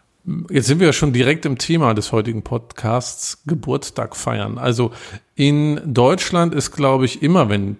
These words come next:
Kinder auf die Welt kommen und wenn sie dann nach und nach Geburtstag haben über die Jahre, es vor allen Dingen für die Großeltern ein besonderer Anlass, sie zu überschütten mit Geschenken.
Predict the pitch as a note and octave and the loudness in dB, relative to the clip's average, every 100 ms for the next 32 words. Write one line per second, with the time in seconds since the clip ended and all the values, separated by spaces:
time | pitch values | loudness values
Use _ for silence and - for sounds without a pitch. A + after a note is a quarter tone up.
0 | _ - _ - - B2+ A2 G#2+ - - | _ -20 _ -6 0 2 2 2 -2 -4
1 | G#2 G#2 G#2 G#2 - B2 C3 B2 G#2 A2 | 0 2 2 0 -2 0 0 -2 0 0
2 | G#2+ G2+ G#2+ G2 F#2+ G2 A#2 A#2+ A#2 G#2 | -2 -2 -2 0 -2 -4 -6 -6 -2 0
3 | G#2 A2+ G2+ G2 G2+ - G#2 A2+ - - | 0 0 2 0 -2 -4 0 0 0 -2
4 | G#2+ A2 A2+ A#2+ A2+ G#2+ G2+ G#2 G#2 G#2 | -2 0 0 0 0 -2 0 0 2 2
5 | A2+ A#2 - - - - - - - C3 | 0 -2 -6 -20 -20 -4 -2 0 0 0
6 | A#2+ B2 C3 A#2+ - B2 A#2+ A2+ A2 - | 2 2 2 -2 -2 2 2 2 -4 -2
7 | G#2+ B2+ - C#3 A2+ G#2 A2 G2 G#2+ A2 | 2 4 2 0 -2 0 -2 -4 -6 -8
8 | - G#2+ G2+ G2 G#2+ F#2+ G2+ A#2+ A#2 A2 | -6 -4 -4 -2 -2 0 0 0 0 -2
9 | A2+ A2 A2 G#2+ - A#2 A#2 D3 A2 A2+ | -2 -2 -2 -2 -4 -6 -6 -4 0 0
10 | - D3 C#3+ B2+ G2+ - - - - G#2 | 2 2 2 0 -2 -4 -8 -8 -6 -6
11 | G2+ - G#2+ | -6 -10 -10